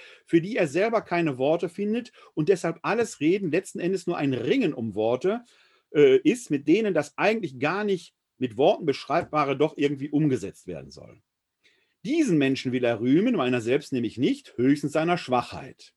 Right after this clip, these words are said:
So, und dann kommt etwas weiter unten, nämlich der entsprechende wichtige Satz. „Denn jeder soll mich nur nach dem beurteilen, was er an mir sieht oder aus meinem Mund hört, damit ich mich nicht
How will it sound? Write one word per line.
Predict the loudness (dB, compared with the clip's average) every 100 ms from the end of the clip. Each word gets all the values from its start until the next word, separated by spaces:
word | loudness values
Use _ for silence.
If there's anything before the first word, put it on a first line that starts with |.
| _
So, | -8
und | -6
dann | -4 0
kommt | 0 0
etwas | -6 -6 0
weiter | 0 0 0
unten, | 0 -2 -2
nämlich | -2 -2 -4
der | -6
entsprechende | -8 -6 -4 -2 -2 -2 -6 _ _ _ _ _ _ -10
wichtige | -8 -8 -8 -8 -8 -8
Satz. | -2 -2 -4 -18 _ _ -20 -20 _ _ -2
„Denn | 0 0
jeder | 0 2 4
soll | 4 4
mich | 2 0
nur | 0 2
nach | 0 2
dem | 2 2
beurteilen, | 2 2 2 2 2 2 2
was | 0 0
er | -2
an | 0
mir | 0 0
sieht | -4 -4 -4 -2
oder | -2 0
aus | -4 -4
meinem | -2 -2
Mund | -4 -4
hört, | 0 0 -2 -12 _ _ _ _ _ _
damit | 0 2 4 4 2 -6 -2
ich | -2 -2 0
mich | 0 0 0
nicht | 2 4 2 -2 -20 -20